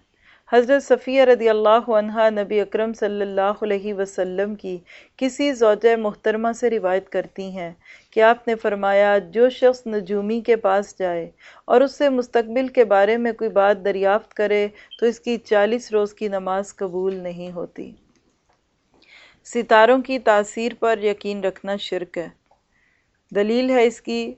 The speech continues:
हज़रत अबू हुरैरा से रिवायत, अल्लाह के नबी ने फरमाया,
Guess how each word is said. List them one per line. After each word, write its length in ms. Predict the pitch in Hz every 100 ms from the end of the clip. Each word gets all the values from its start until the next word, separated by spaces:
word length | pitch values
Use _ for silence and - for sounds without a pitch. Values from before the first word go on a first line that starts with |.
| -
हज़रत 360 | 208 214 240
अबू 160 | 226 226
हुरैरा 420 | 214 202 202 214
से 180 | 233 233 220 220
रिवायत, 500 | 214 185 190 202 214 -
अल्लाह 260 | 202 220
के 160 | 220 226
नबी 260 | 208 190
ने 100 | 226 220
फरमाया, 540 | 214 196 196 196 196